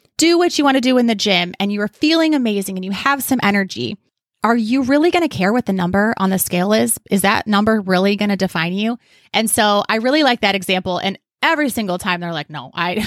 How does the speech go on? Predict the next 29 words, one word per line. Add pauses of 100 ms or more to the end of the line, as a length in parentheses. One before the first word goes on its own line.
(120)
<laughs>
I'll
probably
throw
the
scale
away
at
that
point.
If
I
look
like
how
I
wanna
look
and
I
know
how
to
maintain
it
and
I
feel
badass,